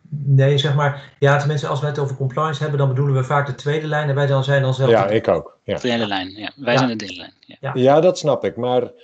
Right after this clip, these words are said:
Speaker 2: het is ook niet aan de tweede lijn om werkelijk al, eh, verder te gaan met, eh, acties in die richting, toch?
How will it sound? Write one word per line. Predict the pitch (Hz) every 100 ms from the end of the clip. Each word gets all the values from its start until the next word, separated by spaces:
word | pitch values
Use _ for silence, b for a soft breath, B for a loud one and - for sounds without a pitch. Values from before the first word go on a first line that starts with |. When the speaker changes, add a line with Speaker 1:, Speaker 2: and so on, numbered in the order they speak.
| b
Speaker 2:
het | - 120
is | 131 -
ook | 147 139
niet | 143 107
aan | 95 101
de | 107 - -
tweede | 143 170 135
lijn | 104 90 95
om | 95 98 104 101
werkelijk | 98 95 98 95 90
al, | 104 92 92 95 101
eh, | 95 92 90
verder | - 104 92
te | 95
gaan | - 90 90
met, | 90 85 - 98
eh, | 95 87 87 90
acties | - 90 - 92 78 - - _
in | 95
die | 95 90
richting, | 92 85 92 85
toch? | - 180 -